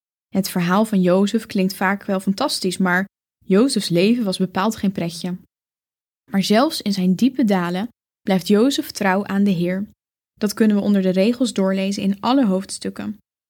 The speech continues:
In hoofdstuk veertig, wanneer Jozef hoort dat niemand vreemde dromen kan uitleggen, zegt hij in vers acht: "Is de uitleg niet aan God?" En in vers zestien van hoofdstuk eenenveertig, als Jozef weer wordt gevraagd om een droom uit te leggen, ditmaal aan de farao,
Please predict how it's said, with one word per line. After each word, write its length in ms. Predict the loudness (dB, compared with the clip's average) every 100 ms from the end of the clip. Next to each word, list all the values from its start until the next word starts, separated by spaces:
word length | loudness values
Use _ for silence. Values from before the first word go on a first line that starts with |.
| _ _ _
In 140 | 2
hoofdstuk 380 | 2 2 -2 -6
veertig, 520 | -2 0 0 0 -2
wanneer 240 | 0 0 2
Jozef 440 | 2 2 0 -2
hoort 180 | -2 -2
dat 140 | 0
niemand 420 | 2 4 4 2 -2
vreemde 300 | -2 -2 0
dromen 320 | 0 2 0
kan 180 | -2 -4
uitleggen, 480 | -4 -4 -6 -6
zegt 240 | -4 -4 -4
hij 100 | -4
in 120 | -4
vers 240 | -4 -6
acht: 260 | -4 -6 -8 _ _ _ _
"Is 140 | -2 0
de 80 | 2
uitleg 380 | 0 0 0
niet 160 | 2 0
aan 80 | -2
God?" 440 | 0 0 0 -8 _ _ _ _ _ _ _ _
En 80 | 2
in 100 | 2
vers 240 | 2 0
zestien 380 | 2 0 2 2
van 80 | 4
hoofdstuk 340 | 2 2 -2
eenenveertig, 680 | -2 0 0 2 2 2 2
als 140 | 2 4
Jozef 480 | 4 2 -2 -8 -6
weer 220 | -2 0
wordt 160 | 0 -2
gevraagd 500 | -4 -2 -2 -2 2
om 80 |
een 80 | 2
droom 260 | 4 2 2
uit 160 | 0
te 80 | -2
leggen, 400 | -2 -4 -4 -8 -6
ditmaal 360 | -6 -4 -4
aan 120 | -4 -6
de 80 |
farao, 580 | -4 -4 -4 -2 0 0